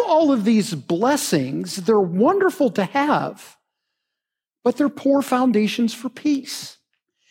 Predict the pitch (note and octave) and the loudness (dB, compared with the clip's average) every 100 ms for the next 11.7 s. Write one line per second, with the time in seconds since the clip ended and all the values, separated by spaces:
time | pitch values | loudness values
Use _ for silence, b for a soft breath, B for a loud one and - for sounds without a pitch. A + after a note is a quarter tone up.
0 | b b b D4 F4+ F#4 C#4 E4+ E4+ - | b b b 0 2 2 2 2 2 2
1 | C4+ A#3+ B3 E4 E4+ D#4+ F#3+ A3 B3 A#3+ | 2 4 4 4 4 2 2 0 0 0
2 | E3 - - G3+ F#3 A#3+ C#4 D4 G#3+ - | -4 -6 -6 -2 0 2 2 2 0 0
3 | D4+ D#4+ D4+ A3 - A3+ D3 A2+ B3+ G#4+ | 0 2 2 0 0 0 0 0 2 2
4 | A4+ - G#3+ C#3+ C#3+ D#3+ - - b b | -2 -6 -6 -4 -6 -10 -16 -20 b b
5 | b _ G#3 G#3 F3+ G3+ G#3 F#3+ G3+ D3 | b _ 0 2 2 2 2 0 -2 -2
6 | D3+ E3+ E3 C4+ C#4 C#4+ C#4 E4+ - F#4+ | 0 0 0 2 2 4 2 2 0 -2
7 | E4 G#4 F#4+ F4+ E4 B3 F3+ C#4+ F#4+ G#4+ | -2 -2 0 2 0 0 -2 0 0 -2
8 | F4 B3 - E3+ D#3+ - - - _ B | -2 -4 -6 -8 -10 -12 -18 -20 _ B
9 | B B - E4 G4+ F#4+ G4+ - G4 F#4+ | B B -2 2 2 2 0 0 0 2
10 | F#4 - D4+ F#4+ F#4+ - C4+ G3 A#3+ A3+ | 0 0 0 0 -2 0 0 2 0 2
11 | A#3+ D4 C#4+ C4+ C4+ B3+ | 2 2 0 0 0 0